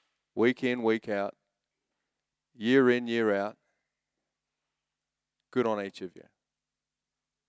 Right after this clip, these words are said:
We can really see God clearly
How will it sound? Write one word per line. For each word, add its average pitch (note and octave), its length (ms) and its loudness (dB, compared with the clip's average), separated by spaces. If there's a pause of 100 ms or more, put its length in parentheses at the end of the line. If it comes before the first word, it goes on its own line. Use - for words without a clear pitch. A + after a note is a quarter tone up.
(1080)
We A#2 100 0
can A#2 160 -6
really B2+ 320 0
see G2+ 380 -8 (320)
God G2 320 -2 (320)
clearly F2+ 460 -14